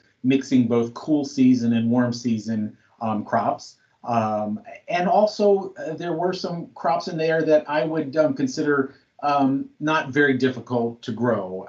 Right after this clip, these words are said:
And, and I think that's helpful when, um, when we have novice gardeners or maybe people who haven't gardened in a while. Um, and also when we have children. We had a lot of interest from, um, teachers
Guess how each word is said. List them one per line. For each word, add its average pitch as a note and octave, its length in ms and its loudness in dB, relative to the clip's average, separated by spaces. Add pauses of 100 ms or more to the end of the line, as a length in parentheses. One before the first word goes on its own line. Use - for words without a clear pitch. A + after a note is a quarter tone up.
And, C3 380 -4
and D3 160 -2
I D#3+ 80 -2
think A3 180 2
that's - 200 2
helpful C#3 400 0
when, A#2+ 400 2
um, A2+ 340 -2 (400)
when C3 480 6
we A#2+ 120 4
have C3 120 2
novice A#2 300 -2
gardeners F#3 460 0
or C3+ 60 2
maybe B2+ 240 4
people B2 280 -4
who A2+ 60 -2
haven't B2 300 -2
gardened C3 360 2
in A#2+ 80 2
a G#2+ 80 0
while. D#3 580 -2 (300)
Um, D3+ 300 2
and G3+ 220 -4
also F3+ 360 0
when D#3+ 140 -4
we D3+ 100 -4
have C#3 240 -2
children. G#2+ 420 -2
We D#3+ 120 0
had G#3 100 4
a C3 60 0
lot A#2+ 380 0
of D3 100 -4
interest B2 500 -6
from, A#2 380 2
um, G#2 280 -4
teachers A3 560 -2